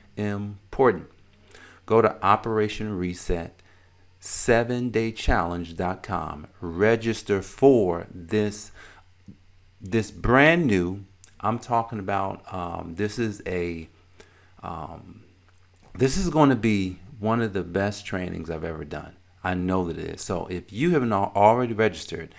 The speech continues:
go to Operation Reset, seven day challenge dot com. And that is why we're, that is really what we're talking about today. We are talking about don't forget what you said you were gonna do. And I was looking at the problem that I saw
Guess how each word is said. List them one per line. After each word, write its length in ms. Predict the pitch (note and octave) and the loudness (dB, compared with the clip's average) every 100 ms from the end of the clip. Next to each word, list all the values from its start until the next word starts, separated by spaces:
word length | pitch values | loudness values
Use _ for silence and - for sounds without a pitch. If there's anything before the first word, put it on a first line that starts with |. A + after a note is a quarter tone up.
| - - - | -20 -16 0
go 180 | G#2 | 4
to 180 | F2+ - | 4 2
Operation 720 | G#2 A#2+ B2+ A#2+ B2 - A2+ | 2 2 2 -2 -2 -2 -4
Reset, 520 | F#2+ F2+ - D#2+ D#2 - _ - | -2 -4 -6 -6 -8 -14 _ -20
seven 680 | - - A2 A2 A2+ A2+ A2 | -18 -4 0 0 -2 -6 -4
day 240 | F#2+ G2+ | -4 -4
challenge 600 | G2+ - G#2+ E2+ D#2+ D#2 | -6 -2 -2 -2 -6 -10
dot 260 | - E2 F2 | -6 -6 -6
com. 300 | - E2+ D#2 | -4 -4 -4
And 180 | F2+ E2+ | -8 -6
that 260 | F2+ C3+ E3+ | 6 8 8
is 200 | D#3+ G2+ | 2 2
why 160 | A2 | 2
we're, 180 | G#2 F#2+ - - | 2 0 -8 -2
that 200 | B2 D#3+ | 2 4
is 140 | E3 | 2
really 180 | G2+ C3+ | 2 2
what 180 | A2+ A2+ | 4 2
we're 80 | F#2 | 0
talking 300 | G2 D#2+ D#2+ | -2 -2 -4
about 180 | D#2 | -10
today. 160 | E2 D#2+ | -8 -6
We 240 | F#2+ F#3+ | -2 0
are 80 | F3 | 0
talking 260 | - B2+ G#2+ | 0 -2 -2
about 260 | F2 E2+ | -6 -6
don't 220 | F2+ C#3 D#3 | 0 0 0
forget 220 | A#2 G2 | -4 -4
what 160 | G2+ | -4
you 80 | F#2+ | -8
said 260 | - F2+ D#2 | -2 2 2
you 80 | D#2+ | 0
were 40 | |
gonna 180 | D#2+ D#2 | -4 -6
do. 200 | D#2 - - - - - | -10 -12 -14 -16 -14 -2
And 100 | A#2 | 2
I 60 | |
was 220 | C3+ A#2+ B2 | 4 2 4
looking 400 | A3 - G#3+ - | 4 4 -6 -2
at 400 | G#2+ F#2+ - - - - | 0 0 -4 -16 -20 -12
the 100 | - | -2
problem 720 | - - - D#3+ G#2 D#2+ - - - - G#2 | -2 -2 8 10 10 6 -10 -16 -20 -16 -4
that 140 | F#2+ | 0
I 120 | F#2+ | 0
saw 420 | E2+ - E2 E2+ | -2 -4 -4 -4